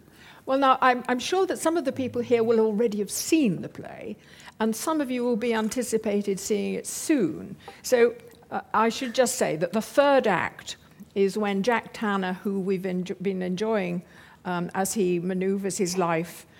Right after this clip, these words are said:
um, uh, consecutively, f-, has a dr-, falls asleep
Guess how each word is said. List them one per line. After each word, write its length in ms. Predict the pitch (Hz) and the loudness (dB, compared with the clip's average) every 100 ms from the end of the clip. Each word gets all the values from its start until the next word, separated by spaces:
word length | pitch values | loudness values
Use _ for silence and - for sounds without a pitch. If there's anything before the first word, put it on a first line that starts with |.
| - - 185 | -20 -8 -2
um, 400 | 170 170 165 151 - - _ - | -2 -2 -6 -10 -20 -20 _ -14
uh, 60 | - | -12
consecutively, 840 | - 185 - 254 196 - 151 147 131 - | -6 0 2 2 0 -4 -6 -6 -8 -12
f-, 240 | - 269 - | -10 -8 -6
has 240 | - 214 | -2 0
a 80 | 226 | 0
dr-, 320 | 180 147 214 - | 0 -2 -8 -8
falls 400 | - 262 302 285 | -6 -2 -2 -4
asleep 480 | - 208 170 165 | -4 0 0 -2